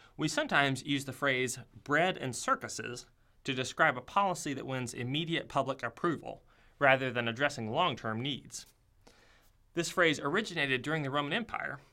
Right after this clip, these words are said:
when a poet named Juvenal noted that emperors could earn public favor by providing free grain and free entertainment in venues like the Circus Maximus. During the Christian period,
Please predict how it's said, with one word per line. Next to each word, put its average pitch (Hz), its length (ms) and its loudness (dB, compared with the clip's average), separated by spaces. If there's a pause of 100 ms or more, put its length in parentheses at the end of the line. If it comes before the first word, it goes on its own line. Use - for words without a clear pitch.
(160)
when 135 140 -2
a 131 40 -2
poet 147 400 0
named 123 380 -2
Juvenal 113 560 -4 (280)
noted 139 360 0
that 131 180 -4
emperors 170 400 -2
could - 160 -6
earn 135 180 0
public - 400 -4
favor - 440 -4 (240)
by 127 120 6
providing 113 600 0
free 220 300 -4
grain 113 380 -4 (280)
and 123 180 -4
free 143 220 0
entertainment 139 600 -2 (420)
in 127 180 0
venues 120 440 0
like 117 280 -2
the 120 120 -8
Circus 113 380 -6
Maximus. - 600 -6 (1040)
During 190 240 2
the 226 80 -2
Christian 214 340 -4
period, 127 460 -2